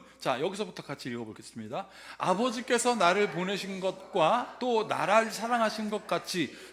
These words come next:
그들도 하나 사랑하신 것을 세상으로 알게 하려 함이로소이다." 여러분, 아버지께서 내 안에 계시고 그들이, 그들이 누굽니까? 제자들도 내 안에 계시면 하나가 되게 하라 하는 것인데,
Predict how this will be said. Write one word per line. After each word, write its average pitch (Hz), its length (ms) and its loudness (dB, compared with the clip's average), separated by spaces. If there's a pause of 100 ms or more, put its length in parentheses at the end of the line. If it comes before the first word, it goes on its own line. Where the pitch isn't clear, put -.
(120)
그들도 320 920 8
하나 269 280 4
사랑하신 240 540 2
것을 240 500 -2
세상으로 277 840 2
알게 233 420 4
하려 254 360 4
함이로소이다." 196 960 0 (280)
여러분, 233 560 4 (840)
아버지께서 262 840 4
내 165 100 4
안에 247 320 4
계시고 240 540 -2
그들이, 226 580 -2
그들이 220 540 -2
누굽니까? 202 500 -6
제자들도 240 680 0
내 185 100 2
안에 247 300 0
계시면 226 420 -2 (140)
하나가 311 480 6
되게 233 180 -2
하라 226 380 -2
하는 226 500 -6
것인데, 175 480 -4